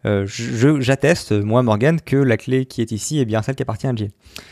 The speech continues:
Et donc c'est un système un petit peu de Web of Trust, et du coup, bah, euh, tu peux per-, tu peux te permettre de croire qu'une clé est la bonne quand t'as un certain nombre de perso-, de personnes que toi tu connais, de confiance, qui ont signé cette clé en disant que c'est la bonne. Euh, donc c'est comme ça que ça fonctionne,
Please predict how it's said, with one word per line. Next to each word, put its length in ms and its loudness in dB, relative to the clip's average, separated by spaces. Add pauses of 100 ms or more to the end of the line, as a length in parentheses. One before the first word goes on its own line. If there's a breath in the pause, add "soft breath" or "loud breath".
(140)
Et 60 -2
donc 160 4
c'est 60 0
un 40 2
système 180 2
un 60 4
petit 140 -6
peu 100 0
de 120 4
Web 160 6
of 180 4
Trust, 380 0 (340 soft breath)
et 80 -6
du 120 -4
coup, 140 -6
bah, 260 2
euh, 280 -2 (580 soft breath)
tu 120 -18
peux 120 -4
per-, 300 0
tu 100 -10
peux 140 -4
te 40 -8
permettre 320 0
de 120 0
croire 380 0
qu'une 220 -4
clé 200 4
est 40 4
la 120 4
bonne 180 4
quand 140 2
t'as 140 4
un 40 2
certain 260 2
nombre 140 2
de 80 4
perso-, 260 -2
de 100 -4
personnes 280 2
que 80 -4
toi 160 2
tu 140 -8
connais, 260 2
de 120 -2
confiance, 500 0
qui 300 -2
ont 120 -2
signé 280 0
cette 140 -8
clé 140 2
en 60 4
disant 220 4
que 60 -6
c'est 100 0
la 100 4
bonne. 160 -2 (880 loud breath)
Euh, 580 0 (880 soft breath)
donc 120 -6
c'est 60 -2
comme 80 -4
ça 80 2
que 40 -4
ça 80 -2
fonctionne, 500 2